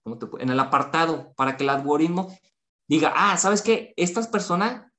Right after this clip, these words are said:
es la que requiere el producto, o sea, es la que quiere que le llegue la promoción". Y a partir de ahí empiezas a alimentarlo y empiezas a jugar. Ca-, cabe, cabe destacar que también vas a agarrar otras cuestiones, ¿verdad?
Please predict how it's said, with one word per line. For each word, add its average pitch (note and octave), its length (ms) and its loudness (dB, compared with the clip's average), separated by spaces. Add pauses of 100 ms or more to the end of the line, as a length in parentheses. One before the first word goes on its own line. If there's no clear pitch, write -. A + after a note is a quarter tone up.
(160)
es D#3+ 140 0
la G3+ 120 0
que F#3 100 -2
requiere D#3+ 420 0
el E3+ 220 -4
producto, D3+ 520 0
o A2 100 -4
sea, C#3+ 160 0
es D3+ 40 0
la F#3+ 120 2
que - 120 -10
quiere F3+ 240 -2
que E3 120 -4
le C3+ 140 -2
llegue D3 180 -2
la F3+ 120 0
promoción". C3+ 540 -4 (1700)
Y C3+ 120 0
a C#3 80 0
partir C#3+ 300 0
de F3 60 4
ahí F3+ 120 6
empiezas E3 520 0
a D#3+ 40 0
alimentarlo D#3+ 720 2
y D3 120 -4
empiezas C3 480 -2
a C3 100 -6
jugar. D3 340 -2
Ca-, - 180 -4
cabe, G#3+ 340 2
cabe F#3+ 140 0
destacar F#3 280 -2
que - 80 -4
también D#3 180 -2
vas D#3+ 160 0
a E3+ 40 -2
agarrar C3+ 380 -2
otras C3+ 340 -8
cuestiones, E3 380 -4
¿verdad? D3 220 -2